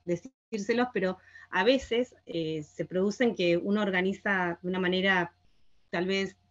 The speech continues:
del centro hacia afuera, pero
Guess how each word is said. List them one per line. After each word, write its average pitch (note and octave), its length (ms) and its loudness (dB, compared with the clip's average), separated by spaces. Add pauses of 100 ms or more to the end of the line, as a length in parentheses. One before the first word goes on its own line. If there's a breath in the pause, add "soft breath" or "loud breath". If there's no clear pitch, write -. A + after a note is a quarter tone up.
(220)
del F3+ 160 0
centro G#3 500 0 (220)
hacia F3+ 300 -8
afuera, A#3+ 440 2 (1200 loud breath)
pero G3 340 4